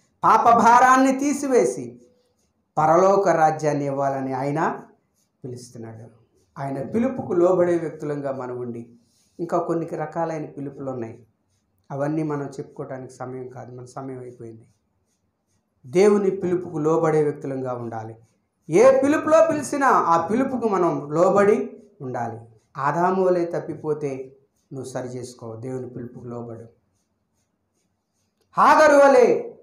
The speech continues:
శ్రమలో, నిందలో ఉండా దేవుని వైపు చూడు, దేవుడు పిలుస్తాడు, మేలు చేస్తాడు.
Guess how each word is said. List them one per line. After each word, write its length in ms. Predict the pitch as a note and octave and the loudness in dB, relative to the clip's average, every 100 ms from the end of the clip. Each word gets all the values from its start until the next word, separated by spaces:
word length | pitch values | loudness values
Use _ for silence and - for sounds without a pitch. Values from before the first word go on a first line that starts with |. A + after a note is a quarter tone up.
| _ - | _ -4
శ్రమలో, 460 | F3+ G3 G#3 G3+ | -2 2 2 2
నిందలో 400 | F#3+ F#3 F#3+ F#3 | 2 0 0 2
ఉండా 240 | F3+ F3 D#3+ | 2 2 2
దేవుని 300 | D#3 E3+ E3+ | 2 2 2
వైపు 220 | E3+ E3+ | -2 -6
చూడు, 360 | D3+ C#3+ C#3 C3 | -8 -8 -8 -6
దేవుడు 260 | C#3+ C#3+ | -4 -4
పిలుస్తాడు, 560 | - C3 B2+ - C3+ - | -6 -12 -14 -12 -10 -10
మేలు 180 | C3 C#3 | -10 -10
చేస్తాడు. 460 | C#3 C#3+ - - | -10 -16 -18 -20